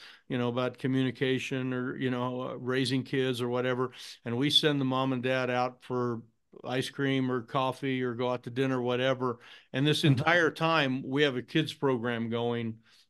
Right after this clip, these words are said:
Speaker 1: And the rest of our church, the single people and older folks and teenagers, are running a big kids event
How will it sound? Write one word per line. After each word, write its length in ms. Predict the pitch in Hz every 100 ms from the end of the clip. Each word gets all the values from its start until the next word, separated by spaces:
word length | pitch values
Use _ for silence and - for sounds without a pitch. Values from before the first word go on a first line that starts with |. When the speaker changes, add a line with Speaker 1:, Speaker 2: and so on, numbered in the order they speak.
| -
Speaker 1:
And 100 | 123
the 60 |
rest 240 | 131 147 156
of 100 | 131
our 120 | 127
church, 500 | 123 135 127 120 -
the 320 | 139 123 120 120
single 300 | - 143 135
people 360 | 143 135 139 135
and 80 | 127
older 220 | 139 127
folks 380 | 139 135 131 131
and 180 | 120
teenagers, 580 | - 151 139 139 131 131 - - -
are 100 | 147
running 440 | 123 147 160 147 156
a 140 | 139
big 360 | 110 151 135 113
kids 360 | 175 170 131
event 420 | 147 123 127 135